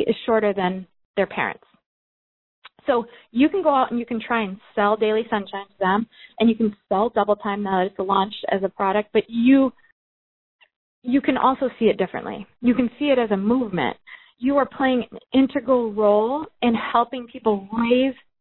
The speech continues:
healthy families. And when a family is healthy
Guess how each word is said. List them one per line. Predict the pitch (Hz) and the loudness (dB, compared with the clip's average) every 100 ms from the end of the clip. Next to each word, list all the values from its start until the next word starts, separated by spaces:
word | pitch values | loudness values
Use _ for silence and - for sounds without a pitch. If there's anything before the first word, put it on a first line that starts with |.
| _ | _
healthy | - 233 220 240 220 202 _ | -4 -2 -2 -4 -8 -10 _
families. | 226 202 175 139 - | 0 0 -2 -6 -2
And | 214 | 0
when | 202 | 0
a | 190 - | -2 -6
family | - 233 254 262 | -2 0 0 -4
is | 254 | -4
healthy | - 240 240 247 247 | 0 0 0 -4 -6